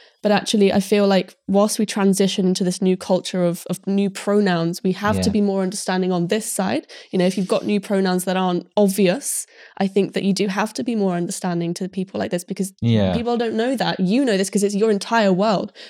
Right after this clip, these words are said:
Speaker 1: But in other people's worlds, it's, it's very different.
Speaker 2: Yeah.
Speaker 1: So I think there needs to be a level of understanding from here, level of understanding from here. You know, y-, you clearly didn't do that with a wrong intention.
Speaker 2: No.
Speaker 1: So, of course, apologizing to say, like, you know, "I didn't mean to do that." Absolutely. Um,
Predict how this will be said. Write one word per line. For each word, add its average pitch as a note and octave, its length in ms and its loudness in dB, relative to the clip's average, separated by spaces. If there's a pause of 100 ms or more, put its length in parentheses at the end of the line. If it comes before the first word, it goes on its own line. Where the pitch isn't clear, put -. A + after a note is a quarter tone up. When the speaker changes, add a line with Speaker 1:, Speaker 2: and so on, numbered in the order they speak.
Speaker 1:
But G#3 100 2
in G#3 140 2
other A3 200 2
people's G#3 360 -4
worlds, F#3 420 0
it's, G#3 220 0
it's A#3 180 -2
very A#3+ 300 2
different. G#3+ 420 -2
Speaker 2:
Yeah. G2+ 300 2
Speaker 1:
So F#3 80 2
I G3+ 60 2
think A#3+ 120 -2
there B3 100 -2
needs A#3 140 -2
to A3+ 60 -8
be A3 80 0
a G#3+ 40 0 (100)
level A#3+ 140 -2
of B3+ 80 -4
understanding G#3+ 600 -2
from F#3 180 -4
here, F#3+ 260 -2 (300)
level G3+ 280 2
of G#3+ 100 0
understanding G3+ 500 0
from F#3 200 -4
here. A#3 280 -2 (240)
You G3+ 80 0
know, F#3+ 100 4
y-, G#3+ 180 -2
you G#3+ 500 -2
clearly G#3+ 400 0
didn't G#3+ 260 0
do G#3 140 0
that G3+ 180 0
with F#3+ 140 2
a F3+ 40 2
wrong F#3+ 220 0
intention. F#3 600 2
Speaker 2:
No. F#3+ 60 -12
Speaker 1:
So, - 180 -4
of F#3 100 -4
course, G3+ 320 -4
apologizing F#3+ 840 0
to F#3+ 120 -8
say, F3+ 240 -2
like, F3+ 180 -4
you F#3+ 60 -4
know, F3 80 -2
"I E3+ 80 -2
didn't F3+ 240 -4
mean F3+ 160 2
to F3 100 -4
do F#3+ 180 0
that." F3+ 440 -2
Absolutely. F3+ 720 -2 (420)
Um, E3+ 200 2